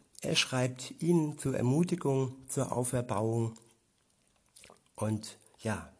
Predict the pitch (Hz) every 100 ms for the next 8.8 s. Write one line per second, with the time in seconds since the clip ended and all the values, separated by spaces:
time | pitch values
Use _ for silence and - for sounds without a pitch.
0 | - - 110 107 110 110 - - 110 101
1 | 95 - 135 143 - - - - - -
2 | - 120 123 147 - 123 120 - 123 120
3 | - - 113 113 110 - 113 117 113 117
4 | - - _ - - - - - 113 113
5 | 110 120 135 156 - - - 107 120 123
6 | 123 - 117 120 135 101 85 82 - _
7 | _ _ - - - - 123 - 110 -
8 | 123 151 117 107 107 135 131 -